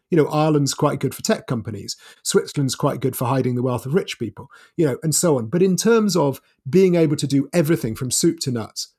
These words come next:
Britain and America absolutely stand alone in terms of the services they can offer to rich people.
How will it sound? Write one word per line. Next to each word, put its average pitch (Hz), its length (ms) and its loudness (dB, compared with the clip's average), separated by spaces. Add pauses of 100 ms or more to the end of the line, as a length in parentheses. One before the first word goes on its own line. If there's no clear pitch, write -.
(120)
Britain 180 320 2
and 151 100 2
America 135 500 -2
absolutely 147 640 0
stand 117 400 -4
alone 110 460 -6
in 117 100 -10
terms 117 300 -6
of 110 100 -8
the 110 100 -8
services 127 580 0
they 117 120 -4
can 123 140 -10
offer 120 220 -10
to 123 120 -8
rich 131 260 -6
people. - 280 -18